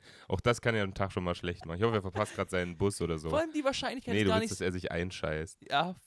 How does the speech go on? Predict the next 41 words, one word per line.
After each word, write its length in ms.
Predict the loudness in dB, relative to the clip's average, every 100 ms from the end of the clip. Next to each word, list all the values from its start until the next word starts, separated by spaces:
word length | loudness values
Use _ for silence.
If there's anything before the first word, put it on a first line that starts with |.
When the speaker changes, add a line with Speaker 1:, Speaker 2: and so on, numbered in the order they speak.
| -2
Speaker 2:
voll, 280 | 4 4 4
weil 140 | 2
die 160 | 2 0
Wahrscheinlichkeit 580 | 0 0 -2 0 -2 -2
ist 120 | -2
nicht 180 | -4 -2
so 120 | -4
gering 380 | -4 -4 -4 -2
auch, 220 | -4 -4
by 160 | -2 -2
the 40 | -2
way, 220 | -2 -2
dass 180 | -4 -4
er 160 | 4
auf 120 | 4 4 8
einen 120 | 8
Legostein 800 | 8 0 0 -4 -2 0 0 -2
tritt, 300 | -4 -6 2
weil 140 | 4 4
er 120 | 4
<laughs> 60 |
irgendwo 360 | 2 2 -4 0
ein 180 | 0 0
scheiß 420 | -2 2 2 2
Lego-Set, 600 | -2 -2 -2 -2 -2 -4 _ -20 -2
ein 60 | 0
rosa 300 | 2 4 4
Lego-Set 500 | 2 0 -2 -4 -4
hat. 160 | -6
Speaker 1:
Voll, 320 | -2 4 4
auf 160 | 4 0
jeden 180 | -2 -4
Fall. 340 | -2 0 0 -6 _ _ _ _
Ich 180 | -16 2
würd 100 | 4
aber 180 | 6 6
sagen, 400 | 6 4 2 -8 -6
also, 400 | -6 -2 -2 -4 _ _ _ _ _ -20
Thema 440 | -6 -4 -2 -2 -4
Einscheißen. 760 | -4 -4 -2 -4 -4 -6 -12 -14 _ _
Speaker 2:
Ja. 280 | -10 -8 -8